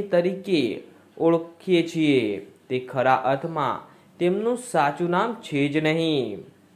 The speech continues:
તો તેમનું ઉપનામ છે. મૂળ ગોંડલ શહેરના સાઈરામ દવેનો જન્મ સાત ફેબ્રુઆરી ઓગણીસો સિત્તોતેરના રોજ વિષ્ણુ પ્રસાદ દવે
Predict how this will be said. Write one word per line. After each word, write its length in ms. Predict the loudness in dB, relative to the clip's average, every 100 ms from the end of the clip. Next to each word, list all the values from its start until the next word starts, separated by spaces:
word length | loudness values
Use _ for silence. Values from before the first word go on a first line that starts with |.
| _ _ _ _ 2
તો 100 | 4 4 2 -6 -20 _ 2
તેમનું 440 | 4 4 0 0 -4
ઉપનામ 580 | -8 -4 2 4 4 4 -2
છે. 280 | -6 -2 0 -2 -6 -12 -20 _ _ -20 _ _ -2
મૂળ 220 | 2 2
ગોંડલ 580 | 2 2 2 4 4 4
શહેરના 760 | 2 0 2 2 2 0 -2 -8 -12 0
સાઈરામ 520 | 4 4 4 4 4 4
દવેનો 400 | 4 4 2 0
જન્મ 380 | 2 2 2 0 -2 -6 -16 -20 -20 _ 0
સાત 340 | 6 6 6 2
ફેબ્રુઆરી 800 | 4 4 4 4 8 8 6 0 -6 -18 _ _ _
ઓગણીસો 540 | 2 2 2 -4 -4 -4
સિત્તોતેરના 720 | -2 -2 0 2 2 2 2 4
રોજ 400 | 6 4 4 -2 -18 _ _ _ -4
વિષ્ણુ 420 | 0 0 0 0 2
પ્રસાદ 580 | 2 2 2 2 2 4
દવે 320 | 8 8